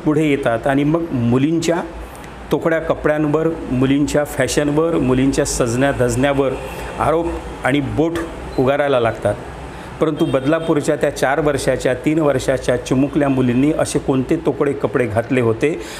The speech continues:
हा प्रश्न त्यांच्या डोक्यामध्येही सुद्धा शिरत.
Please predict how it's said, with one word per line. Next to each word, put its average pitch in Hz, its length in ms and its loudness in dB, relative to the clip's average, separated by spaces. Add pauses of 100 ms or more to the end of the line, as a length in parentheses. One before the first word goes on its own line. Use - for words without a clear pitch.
हा 147 120 0
प्रश्न 175 460 0
त्यांच्या 147 360 0
डोक्यामध्येही 131 760 0
सुद्धा 131 340 -2
शिरत. 120 300 -2